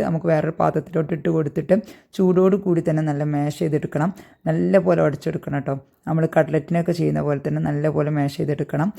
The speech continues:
അതിന് ശേഷം നമുക്ക് ഇത്, ഏ, നമ്മുടെ, അപ്പോഴേക്കും നമ്മുടെ ചിക്കൻ്റെ ഒക്കെ, ഏ, ചൂട് പോയിട്ടുണ്ട്. ഇത് നമുക്കൊരു ഗ്രൈൻഡറിൽ വെച്ചിട്ട് നല്ലപോലെ ഒന്ന് ക്രഷ് ചെയ്തെടുക്കാം. ഇനി നമ്മൾ മസാല അപ്പോഴേക്ക് റെഡി ആയിട്ടുണ്ട്. നമുക്ക് ഇതിലോട്ട് നമ്മൾ ക്രഷ് ചെയ്ത് വെച്ച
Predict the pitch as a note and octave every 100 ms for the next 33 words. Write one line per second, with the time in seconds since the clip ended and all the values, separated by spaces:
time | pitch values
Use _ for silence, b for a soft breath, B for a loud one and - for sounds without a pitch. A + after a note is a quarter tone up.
0 | B B - E3 F#3 F#3 D#3+ F3+ E3+ D3+
1 | D3+ - F#3 - E3 - E3 D#3 D#3 D#3
2 | D3+ - - E3 - E3+ E3+ F#3 D#3+ D#3
3 | D#3+ - - E3+ E3 E3+ F3 G#3 - _
4 | - C#3+ - D#3+ D#3+ E3 D#3 D3+ D3 E3
5 | E3+ E3 D#3 E3 E3+ - D#3+ D#3 D3+ D3+
6 | E3 D#3+ D#3 E3+ A#3 B B B E3+ D#3+
7 | D#3+ D#3 D#3+ - D3 - D#3+ D3+ - E3
8 | A#3 B B B G#3 G3+ F#3+ F#3+ F3 F3
9 | E3 F3 F3+ F3+ E3+ F3 E3 D#3 D#3 D#3+
10 | D3+ G3 F3 E3+ E3+ D#3+ E3 D#3+ D#3+ -
11 | - E3+ - E3+ D#3 D3 F3 D#3+ D#3+ D#3